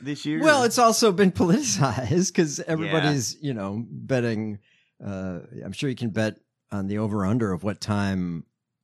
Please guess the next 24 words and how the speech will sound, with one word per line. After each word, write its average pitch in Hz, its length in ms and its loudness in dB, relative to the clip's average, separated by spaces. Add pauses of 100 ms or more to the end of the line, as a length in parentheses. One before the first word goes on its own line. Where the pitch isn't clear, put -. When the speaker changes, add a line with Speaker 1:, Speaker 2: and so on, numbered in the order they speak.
(120)
Speaker 2:
uh, 113 40 -8
Speaker 1:
Michelle 120 320 -2
Speaker 2:
uh, 117 120 2
Speaker 1:
Obama 113 380 0
pops 113 340 -2
out 101 220 -2
of 95 240 -6
Taylor 107 320 -6
Swift's 107 340 -8
asshole. 98 380 -4
Speaker 2:
Taylor 117 140 0
Swift 117 480 0
is 107 160 -4
gonna, 92 280 -2
Speaker 1:
Yeah. 90 40 -4 (180)
Speaker 2:
yeah, 127 40 -2
reveal 95 400 -6
that 90 120 -8
she's, 85 400 -8 (1300)
she's, - 420 -12
uh, 76 280 -10
uh, 73 260 -14 (480)
she's 101 200 -12
gonna 92 240 -6